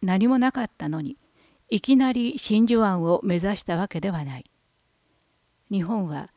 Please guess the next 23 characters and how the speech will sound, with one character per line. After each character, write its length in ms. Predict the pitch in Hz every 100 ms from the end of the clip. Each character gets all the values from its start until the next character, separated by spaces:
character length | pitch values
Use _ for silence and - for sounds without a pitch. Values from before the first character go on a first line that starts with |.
| _
千 320 | - 277 285
九 180 | 240 226
百 160 | 208 175
三 300 | 240 254 240
十 240 | 170 156
一 240 | 160 -
年 220 | 226 185 156
の 200 | - - _ -
満 240 | 190 240
州 320 | 233 247 247
事 160 | 214 202
変 320 | 180 220 208 302
以 140 | 190
降、 280 | - 147 - _ _ _ - _ _
十 260 | 185 240 262
年 220 | 214 190
も 100 | 175
の 280 | 175 156 - _ -
間、 420 | 180 180 175 180 _ _ _ _ _ -
中 220 | 220 226
華 180 | 254 226
民 220 | 214 170
国、 160 | -